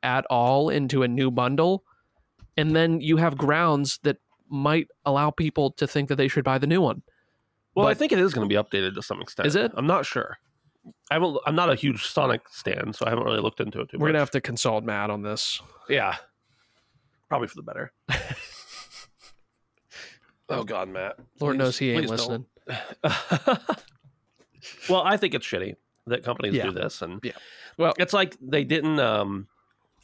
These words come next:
Speaker 2: they didn't do, I think it was the Dead Space games on Game Pass. They didn't enable them with higher, higher, uh, the frame rate boost and everything
Speaker 1: Oh, really?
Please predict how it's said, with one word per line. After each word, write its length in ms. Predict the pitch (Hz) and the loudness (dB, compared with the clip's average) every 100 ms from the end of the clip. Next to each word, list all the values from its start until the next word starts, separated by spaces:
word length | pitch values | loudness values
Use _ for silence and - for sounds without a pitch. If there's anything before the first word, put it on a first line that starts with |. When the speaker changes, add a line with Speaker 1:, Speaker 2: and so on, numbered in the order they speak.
| - | -2
Speaker 2:
they 60 | 135 | 0
didn't 260 | 131 147 135 | 0 -2 0
do, 440 | 123 127 127 123 | 4 6 6 6
I 60 | 123 | 4
think 140 | 160 | 0
it 60 | - | 0
was 140 | 185 | 0
the 80 | 160 | 0
Dead 280 | 117 104 123 | 2 2 0
Space 760 | - 165 170 170 - - - - | 0 2 2 0 -6 -10 -12 -4
games 440 | 160 165 170 165 | 0 2 2 0
on 400 | - 123 120 120 | 0 2 2 2
Game 240 | 113 110 127 | 0 0 0
Pass. 440 | 143 170 175 - - _ _ _ _ | 0 0 -4 -12 -18 _ _ _ _
They 120 | 127 | 0
didn't 200 | 123 147 | 2 2
enable 340 | 131 117 113 120 | 2 2 2 2
them 220 | 117 117 | 2 2
with 100 | 107 | 0
higher, 560 | 113 107 107 104 107 - | 0 0 2 2 0 -4
higher, 420 | - 110 107 101 101 | -4 0 0 2 2
uh, 360 | 92 90 92 101 _ _ _ _ _ - | 2 2 0 -4 _ _ _ _ _ -8
the 160 | 117 | -6
frame 220 | - 127 127 | -2 0 2
rate 160 | 147 | 2
boost 240 | 135 139 - | 2 2 0
and 40 | |
everything 400 | 147 156 170 180 - | -2 0 0 -2 -4
Speaker 1:
Oh, 60 | 135 | -8
really? 380 | 117 117 123 | -6 -4 -4